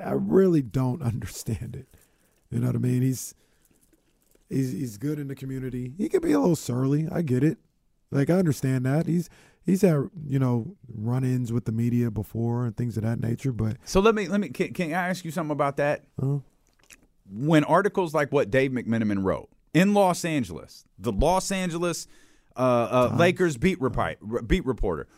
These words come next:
Speaker 2: why the hell would you ever cooperate with the media if you're getting articles like that written
Speaker 1: I
Speaker 2: about you?
Speaker 1: agree. I agree. I said this about Barry Bonds when he was playing. Like, all y'all do is talk crazy about me. Why would I be <laughs> cool with you?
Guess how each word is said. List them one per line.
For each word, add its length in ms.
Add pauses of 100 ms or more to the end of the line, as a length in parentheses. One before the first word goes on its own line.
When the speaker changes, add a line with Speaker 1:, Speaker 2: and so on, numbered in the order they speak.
(180)
Speaker 2:
why 240
the 100
hell 280
would 180
you 180
ever 180
cooperate 640
with 140
the 40
media 400
if 160
you're 120
getting 260
articles 400
like 160
that 220
written 180
Speaker 1:
I 80
Speaker 2:
about 140
you? 80
Speaker 1:
agree. 340 (1200)
I 140
agree. 180
I 140
said 220
this 180
about 260
Barry 200
Bonds 400 (360)
when 160
he 80
was 120
playing. 440
Like, 200
all 140
y'all 160
do 160
is 100
talk 200
crazy 300
about 260
me. 180 (540)
Why 160
would 140
I 80
be 120
<laughs> 20
cool 300
with 240
you? 140